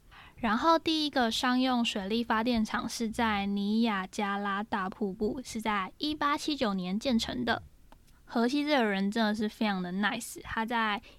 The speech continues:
一九三五年的时候呢，把这个梦想分享出去，就是他开放了他的公园，成为附近居民公共娱乐场所。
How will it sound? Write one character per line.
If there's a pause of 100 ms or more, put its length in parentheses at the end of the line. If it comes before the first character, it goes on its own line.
一
九
三
五
年
的
时
候
呢， (340)
把
这
个
梦
想 (100)
分
享
出
去，
就
是
他
开
放
了
他
的
公
园，
成
为
附
近
居
民
公
共
娱
乐
场
所。